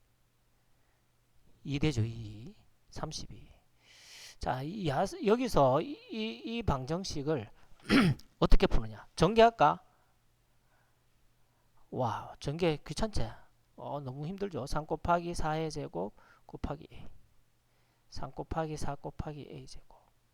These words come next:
빼기 A 세제곱. 삼십이. 자, 이렇게 해서 풀라고 하지 마시고. 왜? 어차피 A가 실수잖아요. 그죠?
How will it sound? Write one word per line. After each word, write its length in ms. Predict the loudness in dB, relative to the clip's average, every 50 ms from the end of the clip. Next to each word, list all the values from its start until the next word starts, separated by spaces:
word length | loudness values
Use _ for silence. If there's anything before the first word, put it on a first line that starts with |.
| _ _ _
빼기 260 | _ -12 -10 -10 -10 -10
A 140 | -10 -10 -6
세제곱. 520 | -6 -6 -6 -6 -10 -14 -16 -16 -16 -20 _ _ _ _ _ _ _ _
삼십이. 520 | _ -4 -4 -4 -6 -10 -12 -14 -18 -20 -20 -20 -20 _ _ _ _ _ _ _ _ _ _ _ _ _
자, 140 | -8 -6 -2
이렇게 280 | 0 0 0 2 2 2
해서 140 | 2 2 -2
풀라고 400 | -4 0 4 6 6 6 6 2
하지 200 | 0 0 -2 -4
마시고. 480 | -2 -2 -2 -4 -2 -2 -2 -4 -4 -10 -18 _ _ _ _ _ _ _ _ _ _ _ _ _ _ _ _ _ _ _ _
왜? 220 | -12 -8 -8 -8 -8 -10 -18 -20 _ _ _ _ _ _ _ _ _ _ _ _ _ _
어차피 320 | -10 -2 0 0 0 0 -2
A가 180 | -2 -2 -4
실수잖아요. 640 | -4 -4 -6 -8 -12 -16 -16 -16 -16 -18 -18 -20 -20 _
그죠? 200 | _ -18 -18 -18